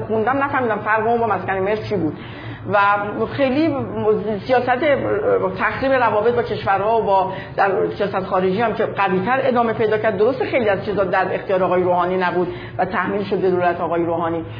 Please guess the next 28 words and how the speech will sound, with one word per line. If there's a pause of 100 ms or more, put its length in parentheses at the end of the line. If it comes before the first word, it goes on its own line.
(120)
ولی
به
هر
حال
سیاست‌های
اینا
هم
طوری
نبود
که
آدم
احساس
کنه (680)
می‌خوان
به
یه
سمتی
برن
که
این
مشکلات
رو
حل
بکنن. (880)
یه
جاهایش
هم
دست